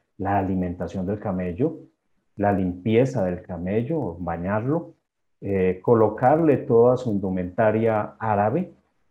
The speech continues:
eh, tal vez consentirlo, colocarle música, recuerden que es el consentido,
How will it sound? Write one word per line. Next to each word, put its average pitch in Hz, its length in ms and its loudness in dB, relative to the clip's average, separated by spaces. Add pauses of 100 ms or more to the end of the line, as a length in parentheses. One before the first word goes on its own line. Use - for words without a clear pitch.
(220)
eh, 104 360 4
tal 139 260 6
vez 151 280 8
consentirlo, 135 1040 2
colocarle 107 500 -2
música, 127 760 2
recuerden 107 420 0
que 98 280 0
es 95 120 -4
el 120 140 -4
consentido, 98 840 0